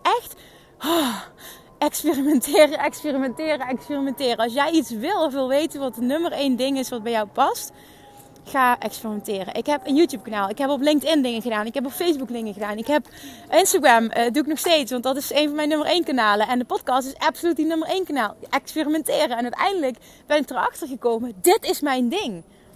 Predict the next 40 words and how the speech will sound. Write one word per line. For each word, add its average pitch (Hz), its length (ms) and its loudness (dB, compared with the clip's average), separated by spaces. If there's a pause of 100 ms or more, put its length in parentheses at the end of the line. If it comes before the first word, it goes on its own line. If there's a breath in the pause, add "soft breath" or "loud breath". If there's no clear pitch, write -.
(260 soft breath)
Hè? 349 320 0
Het 349 80 2
is 285 240 -4
leuk 302 220 4
en 262 100 -2
aardig 302 340 6
dat 254 120 -6
ik 247 100 -6
best 262 200 -2
wel 254 140 0
een, 240 300 -4
een, 240 260 -6
een, 233 260 -8
een 220 340 -12
goede 262 180 -6
Instagram-post 247 600 -4
kan 220 140 -12
schrijven, 226 460 -8
maar 262 160 -6
ik 254 80 -8
ben 294 140 -2
geen 220 120 -4
schrijver. - 440 -8
Dat 226 100 -8
is 254 100 -10
niet 330 200 -2
waar 247 160 -6
ik 233 140 -6
van 202 160 -12
aanga. 262 440 -2 (540 loud breath)
Hoe 294 100 4
weet 466 180 8
ik 330 100 2
dat? 233 200 6
Doordat 311 180 -2
ik - 100 -6
fucking 440 400 -4
veel 269 140 -2
geëxperimenteerd 285 800 -2
heb. - 200 -8